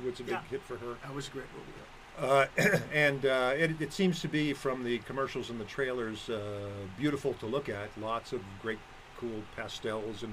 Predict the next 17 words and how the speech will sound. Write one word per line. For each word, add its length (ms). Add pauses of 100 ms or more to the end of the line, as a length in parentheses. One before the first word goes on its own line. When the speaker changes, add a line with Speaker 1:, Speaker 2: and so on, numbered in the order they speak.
(120)
Speaker 1:
day-glow 400
colors 460
and 120
things 260
like 220
that. 180 (520)
And 160
it 100
seems 380
to 100
be 280
a 200
movie 380
whose, 480
uh, 300 (140)
purpose 300
is 180